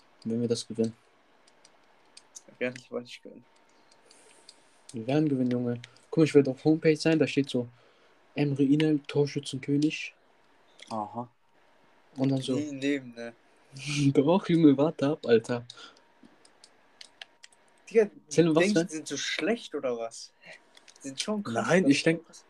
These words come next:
Speaker 1: ich denk einfach, wir sind gut.
Speaker 2: Digga, ich hab doch geguckt, so, die gewinnen so vier zwei höchstens und zehn Minuten.
Speaker 3: Kann man auf euch tippen?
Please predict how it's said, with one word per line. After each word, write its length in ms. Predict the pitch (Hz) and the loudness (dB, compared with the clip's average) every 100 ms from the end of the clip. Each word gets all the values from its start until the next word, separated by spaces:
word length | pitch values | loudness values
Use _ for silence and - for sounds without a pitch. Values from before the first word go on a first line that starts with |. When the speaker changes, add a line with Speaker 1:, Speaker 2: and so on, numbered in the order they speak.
| _ _ _ _ _ _ | _ _ _ _ _ _
Speaker 1:
ich 160 | - - | -10 2
denk 180 | 151 143 | 4 4
einfach, 240 | 135 120 | 0 -2
wir 80 | 113 | -4
sind 160 | 113 110 | -4 -2
gut. 340 | 160 151 - - - _ _ - _ _ _ _ _ _ _ _ _ _ _ _ _ _ _ _ _ _ _ _ _ _ _ _ _ _ _ _ _ _ _ - | -4 -4 -12 -18 -20 _ _ -20 _ _ _ _ _ _ _ _ _ _ _ _ _ _ _ _ _ _ _ _ _ _ _ _ _ _ _ _ _ _ _ -8
Speaker 2:
Digga, 120 | 139 | -4
ich 100 | 143 | -4
hab 140 | - - | -6 -8
doch 160 | 139 - | -8 -8
geguckt, 360 | - 165 170 - | -10 -8 -8 -12
so, 160 | - 120 | -10 -8
die 160 | 123 | -6
gewinnen 200 | 123 139 | -6 -6
so 100 | 127 | -8
vier 300 | 120 - 139 | -12 -6 -6
zwei 340 | 131 - 131 127 | -6 -4 -2 -2
höchstens 500 | 139 156 - 113 - | -6 -8 -14 -18 -18
und 180 | 117 - | -18 -16
zehn 220 | 131 127 | -16 -16
Minuten. 160 | 123 - _ _ _ _ _ _ _ _ - - _ _ _ _ _ _ - - _ | -18 -20 _ _ _ _ _ _ _ _ -12 -12 _ _ _ _ _ _ -20 -20 _
Speaker 3:
Kann 160 | - 131 240 | -4 2 4
man 100 | 214 | 4
auf 120 | 151 | 2
euch 220 | 120 110 - | -6 -12 -16
tippen? 340 | - - - | -18 -18 -18